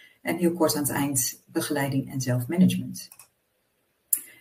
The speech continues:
Nou, ik wil jullie meenemen door deze, eh, door deze inhoud, eh, door steeds terug te komen op een casus. Dat gaat over mevrouw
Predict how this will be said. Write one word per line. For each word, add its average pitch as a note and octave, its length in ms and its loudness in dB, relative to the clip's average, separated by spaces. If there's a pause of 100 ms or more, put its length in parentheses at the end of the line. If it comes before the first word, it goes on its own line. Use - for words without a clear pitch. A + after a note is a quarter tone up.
(120)
Nou, - 220 6
ik F3+ 80 2
wil A3+ 140 6
jullie A3+ 320 6
meenemen F#3+ 540 8
door F3 160 6
deze, F3 340 6
eh, D#3 520 6
door E3 140 4
deze E3+ 280 4
inhoud, F#3 540 4
eh, F3 200 -12
door E3+ 220 -4
steeds E3+ 380 2
terug A3 220 0
te F#3 80 -2
komen C3+ 320 -2
op - 140 -8
een F3+ 120 -6
casus. E4 600 2 (420)
Dat G3+ 160 -4
gaat - 240 0
over E3+ 240 2
mevrouw C#3 360 -4